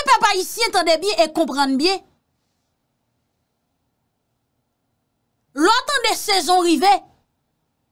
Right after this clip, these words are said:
malgré pas de la pluie, malgré sac engrais acheté, malgré sac fumier acheté, malgré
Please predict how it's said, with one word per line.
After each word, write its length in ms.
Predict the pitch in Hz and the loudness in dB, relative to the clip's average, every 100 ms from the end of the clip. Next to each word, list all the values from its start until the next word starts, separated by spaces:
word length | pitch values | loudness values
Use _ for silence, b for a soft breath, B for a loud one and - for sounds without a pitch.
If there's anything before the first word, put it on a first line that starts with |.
| _ _ _ _ _ _ _ _ | _ _ _ _ _ _ _ _
malgré 720 | 277 415 453 359 320 349 269 - - | 0 2 2 0 -2 0 -2 -6 -2
pas 160 | 339 | 0
de 120 | 330 339 | 0 0
la 200 | 311 285 | 0 0
pluie, 440 | 302 320 311 - _ _ _ _ _ _ _ _ _ _ _ _ | 0 0 -2 -14 _ _ _ _ _ _ _ _ _ _ _ _
malgré 760 | 226 311 453 415 277 339 330 226 _ _ _ | -2 2 2 0 -2 0 -2 -2 _ _ _
sac 440 | - - - - - | -10 -6 -4 -6 -4
engrais 340 | - 349 285 302 | -2 0 0 -2
acheté, 460 | 277 - - - 370 - _ _ _ _ _ _ B B | -2 -4 -4 -2 -2 -4 _ _ _ _ _ _ B B
malgré 500 | 269 427 466 302 370 | 2 2 2 -2 -4
sac 380 | - - 427 392 | -4 -2 -4 -4
fumier 580 | - - 403 370 339 302 | -12 -2 0 2 2 2
acheté, 640 | 285 269 - - 427 339 _ _ _ _ _ _ _ _ | 0 -4 -4 -2 -4 -6 _ _ _ _ _ _ _ _
malgré 520 | 240 370 466 359 370 | 0 2 0 0 0